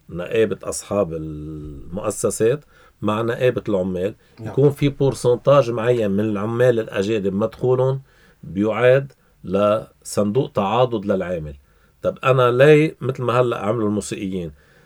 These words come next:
Speaker 1: ما بيمروا أي عقد غير ما يروحوا على نقابة الفنانين يمضوا موافقوا على العقد ووافقوا على الرقم بطل وهمي،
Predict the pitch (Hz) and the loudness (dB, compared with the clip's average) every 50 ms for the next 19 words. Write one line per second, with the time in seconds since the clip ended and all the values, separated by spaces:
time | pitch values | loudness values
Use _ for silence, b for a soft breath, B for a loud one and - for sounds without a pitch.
0 | b b - 92 120 151 147 139 160 160 151 143 131 123 - - 139 139 139 127 | b b -2 2 4 4 4 6 4 4 4 4 2 0 0 2 2 4 6 6
1 | 123 110 113 131 - 127 127 131 135 - - 113 98 117 123 120 113 104 98 101 | 6 6 4 2 4 4 4 4 2 -2 -4 2 6 8 8 8 6 4 2 2
2 | 101 98 104 117 143 139 - - 95 98 104 104 104 101 107 - - 127 120 104 | 2 2 4 2 2 0 0 -2 -2 0 2 2 2 2 0 0 2 2 2 2
3 | 98 90 - 82 78 78 78 - - 104 107 104 101 104 107 110 127 147 139 b | 0 -4 -6 -8 -10 -10 -12 -8 -6 -4 -2 -2 -2 -2 -2 -2 -2 -4 -4 b
4 | b b b b - 92 101 98 107 107 104 123 120 120 143 151 - _ _ _ | b b b b -4 0 0 2 0 0 0 0 2 2 0 -2 -6 _ _ _
5 | _ _ _ _ _ _ _ _ _ - 87 92 107 120 117 - 120 104 92 90 | _ _ _ _ _ _ _ _ _ -12 -4 4 4 4 4 4 0 -2 -2 0
6 | 90 92 104 113 113 90 80 82 85 92 117 135 143 - - 123 110 98 95 98 | 0 0 0 0 -2 -4 -6 -6 0 4 4 4 4 4 0 -2 0 0 0 2
7 | 104 104 101 104 120 135 127 98 92 92 104 107 - - 110 104 104 117 110 107 | 2 2 2 2 2 2 2 -2 -2 -2 -2 -2 0 0 0 2 4 2 2 2
8 | 110 110 123 147 | -2 -4 -4 -6